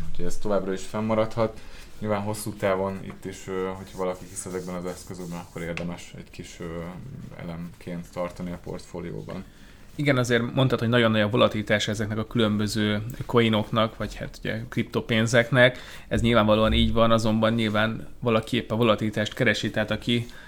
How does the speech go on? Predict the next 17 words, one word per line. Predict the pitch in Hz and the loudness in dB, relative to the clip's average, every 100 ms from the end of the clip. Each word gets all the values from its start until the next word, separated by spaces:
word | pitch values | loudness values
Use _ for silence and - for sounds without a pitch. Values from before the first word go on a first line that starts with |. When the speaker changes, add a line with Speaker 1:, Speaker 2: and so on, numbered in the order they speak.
| - | 0
Speaker 2:
aktívan | 123 - 117 107 | 0 2 2 2
szeretné | 107 123 104 104 101 | 2 4 4 2 -2
kezelni | 117 113 101 104 | 0 2 0 0
a | |
vagyonát, | 104 117 110 107 110 | 0 0 2 2 0
akkor | 104 110 | -4 -2
egy | 104 | 0
pici | - 123 110 | 0 0 0
részét | 104 107 104 95 | 0 0 -2 -4
nyilván | 110 104 98 | -2 -2 -2
el-, | 104 107 - | 0 0 2
érdemes | 117 107 104 - | 2 2 0 0
lehet | 107 107 | 0 2
ebbe | 107 104 | 2 0
az | 107 | 0
irányba | 104 104 101 | 0 0 0
is | 104 - | -2 -4